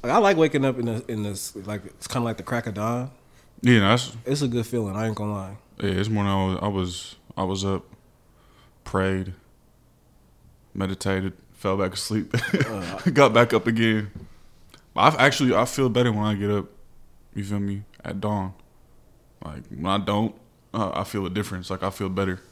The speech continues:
Speaker 2: You feel me? I feel more sluggish when I, like, sleep in versus
Speaker 1: Uh-huh.
Speaker 2: if I, I wake up for Fajr. You feel me? I feel a lot better. <laughs>
Speaker 1: The latest I like to sleep in is, like,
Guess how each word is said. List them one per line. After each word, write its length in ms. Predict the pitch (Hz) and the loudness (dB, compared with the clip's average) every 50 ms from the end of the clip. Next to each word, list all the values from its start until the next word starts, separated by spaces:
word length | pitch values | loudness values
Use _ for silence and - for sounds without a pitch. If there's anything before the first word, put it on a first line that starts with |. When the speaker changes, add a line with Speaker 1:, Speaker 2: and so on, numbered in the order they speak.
| - - _ - - - - - - | -20 -20 _ -20 -20 -20 -20 -18 -14
Speaker 2:
You 60 | 95 95 | -12 -10
feel 120 | 101 98 | -8 -6
me? 100 | 98 98 | -6 -4
I 60 | 98 | -4
feel 160 | 95 - 110 101 | -4 -2 -2 -2
more 140 | 98 95 | -2 -2
sluggish 500 | 92 - - 107 104 98 98 98 92 - | -2 -2 -2 0 -2 -2 -2 -4 -6 -6
when 100 | 101 95 95 | -6 -6 -6
I, 80 | 92 | -6
like, 220 | 92 92 92 87 - | -6 -6 -8 -8 -8
sleep 340 | - - - 101 95 - 101 | -8 -6 -4 -4 -4 -4 -4
in 260 | 95 92 92 90 - - - - - - - - | -4 -4 -4 -6 -10 -16 -20 -20 -20 -20 -14 -8
versus 220 | - 98 110 107 104 | -4 -4 -2 0 0
Speaker 1:
Uh-huh. 60 | 107 95 | 0 -2
Speaker 2:
if 100 | 107 92 | -2 -2
I, 400 | 90 82 80 90 90 85 90 90 | -2 -2 -2 -2 -2 -2 -2 -2
I 20 | |
wake 340 | 80 - - 90 90 90 - | -4 -4 -6 -6 -6 -4 -4
up 140 | 98 90 78 | -6 -6 -6
for 120 | - 80 78 | -8 -12 -10
Fajr. 420 | - 90 92 95 92 90 90 - - - - - _ _ _ _ _ _ _ _ - - - - - - - - | -6 -4 -4 -4 -4 -6 -8 -10 -14 -18 -20 -20 _ _ _ _ _ _ _ _ -20 -20 -20 -20 -20 -16 -12 -10
You 80 | 98 | -4
feel 160 | 92 98 - | 0 0 0
me? 180 | 95 95 92 92 95 - - _ _ _ - - - - - - - - - - - - | 0 0 -6 -8 -10 -16 -20 _ _ _ -20 -20 -20 -20 -20 -20 -20 -20 -20 -20 -20 -20
I 40 | - | -14
feel 180 | - - 92 85 | -10 -8 -6 -6
a 20 | |
lot 220 | 85 87 82 82 - | -6 -6 -8 -8 -8
better. 260 | 87 82 - - 98 113 - - | -8 -10 -10 -12 -14 -16 -16 -16
<laughs> 140 | 113 - - | -12 -8 -8
Speaker 1:
The 240 | 190 127 110 117 113 | -6 -4 0 2 2
latest 400 | 123 131 139 147 151 151 - 135 | 4 4 4 4 4 2 2 0
I 40 | |
like 200 | 127 131 131 127 | 0 0 0 -2
to 80 | - 120 | -4 -6
sleep 260 | - - 131 123 - | -4 -4 -4 -4 -2
in 200 | 123 123 117 113 | -2 -2 -2 -4
is, 140 | 107 98 95 | -4 -6 -8
like, 240 | 98 95 95 92 | -8 -10 -10 -12